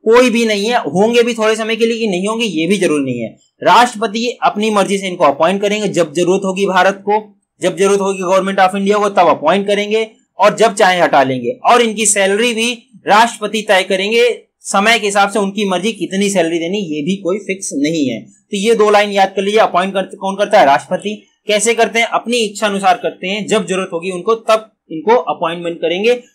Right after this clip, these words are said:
और सैलरी भी हमने बता दिया आपको कि इनकी सैलरी भी कौन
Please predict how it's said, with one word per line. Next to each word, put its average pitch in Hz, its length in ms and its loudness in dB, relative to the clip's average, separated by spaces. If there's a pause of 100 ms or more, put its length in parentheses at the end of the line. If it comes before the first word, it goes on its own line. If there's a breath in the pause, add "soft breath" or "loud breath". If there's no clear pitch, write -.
(120)
और 180 140 4
सैलरी 190 360 2
भी 190 100 -2
हमने 165 200 -6
बता 143 260 -2
दिया 151 200 -4
आपको 233 300 2
कि - 440 -6
इनकी 202 200 -4
सैलरी 190 360 2
भी 226 100 -2
कौन 214 200 -2